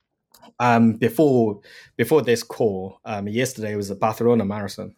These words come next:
and, uh, Sammy Nix, one of my friends, um, she completed her first marathon within four hours. And I was talking to Amrit, um, who is the, um,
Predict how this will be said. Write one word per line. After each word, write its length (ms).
and, 260
uh, 100
Sammy 320
Nix, 520
one 120
of 60
my 60
friends, 440
um, 380
she 360
completed 400
her 80
first 380
marathon 400
within 340
four 280
hours. 400
And 140
I 80
was 160
talking 360
to 220
Amrit, 380
um, 480
who 140
is 140
the, 480
um, 380